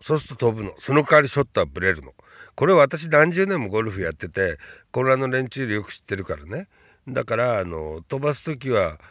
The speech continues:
広いコースで、まあ、あの、広い簡単なコース行くと飛ば-、距離だけがあればいいから、こうやって打つの。そこ使い分けてんのね。この人たちはどっちか一個しかできないけど。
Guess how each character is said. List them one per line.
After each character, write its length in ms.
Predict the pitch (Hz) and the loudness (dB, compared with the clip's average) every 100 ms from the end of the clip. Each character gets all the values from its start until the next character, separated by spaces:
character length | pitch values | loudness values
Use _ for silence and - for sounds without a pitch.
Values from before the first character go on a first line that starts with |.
| _ | _
広 360 | - 139 170 156 | -8 -2 0 0
い 40 | |
コ 180 | 120 135 | 0 -2
ー 40 | 120 | -2
ス 160 | - | -4
で、 320 | 90 104 90 85 - | 0 0 0 -6 -12
ま 340 | 107 95 82 - - _ _ | -6 -4 -4 -10 -20 _ _
あ、 100 | 92 | -8
あ 40 | 92 | -6
の、 560 | 87 82 82 82 82 - - - - - | -6 -6 -8 -12 -14 -20 -20 -20 -20 -20
広 380 | - 117 117 101 | -14 -8 -6 -6
い 300 | 87 85 87 _ | -8 -12 -16 _
簡 220 | - 104 101 | -6 -6 -4
単 160 | 101 | -6
な 100 | 101 | -6
コ 120 | - | -6
ー 40 | 98 | -6
ス 120 | 90 | -6
行 80 | 82 | -10
く 80 | - | -6
と 200 | 127 107 | -2 -2
飛 160 | 98 | -2
ば-、 180 | 87 92 | -6 -8
距 140 | - 98 | -8 -8
離 120 | 90 | -4
だ 100 | 92 | -4
け 100 | 82 | -4
が 120 | 87 | -2
あ 40 | |
れ 100 | 90 | -2
ば 120 | 78 82 | -4 -8
い 60 | |
い 40 | 78 | -8
か 120 | 87 | -4
ら、 240 | 117 104 - - _ - | -2 -4 -8 -20 _ -2
こ 120 | 104 | 2
う 20 | |
や 60 | 90 | 2
っ 20 | |
て 140 | - | 0
打 100 | 87 | -6
つ 160 | - 76 | -6 -10
の。 100 | - _ _ _ _ _ | -14 _ _ _ _ _
そ 160 | - 135 | -8 0
こ 280 | 151 143 104 | 0 0 -2
使 260 | - 190 | -2 4
い 40 | 208 | 4
分 160 | 208 | 4
け 80 | 156 | 2
て 160 | - 80 | -6 -8
ん 40 | |
の 100 | 73 | -10
ね。 160 | 82 92 | -14 -10
こ 100 | - | -4
の 120 | 123 | -2
人 160 | 127 - | -2 -2
た 140 | 95 | -2
ち 120 | 85 98 | -2 -2
は 160 | 87 76 85 | -4 -6 -10
ど 100 | 92 | -8
っ 60 | |
ち 100 | - | -6
か 100 | - | -4
一 100 | 87 | -4
個 120 | - | -6
し 100 | - - | -10 -10
か 80 | |
で 160 | 80 78 | -12 -12
き 100 | 90 | -8
な 120 | 90 | -8
い 60 | 71 | -8
け 120 | 69 | -14
ど。 140 | 71 | -20